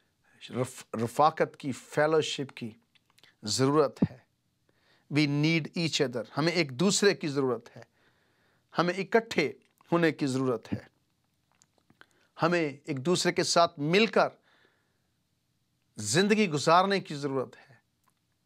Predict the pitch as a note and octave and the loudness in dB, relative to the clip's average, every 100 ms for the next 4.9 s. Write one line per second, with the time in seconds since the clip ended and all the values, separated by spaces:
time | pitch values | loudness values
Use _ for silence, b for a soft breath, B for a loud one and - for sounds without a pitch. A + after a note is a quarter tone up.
0 | _ _ _ - B2+ C#3+ D3+ D3+ _ _ | _ _ _ -4 0 2 2 0 _ _
1 | _ - D3 - F3+ D#3+ B3+ A#3+ A3+ C3 | _ -2 -2 0 0 2 2 4 2 2
2 | - _ _ _ - - F3 D3 C#3+ - | -8 _ _ _ -8 0 2 0 -6 -8
3 | - B2+ - _ _ _ _ _ _ C3 | -8 -10 -14 _ _ _ _ _ _ 0
4 | B2+ A2 B2 A#2+ - - - - | 0 0 -2 -2 -10 -20 -20 -20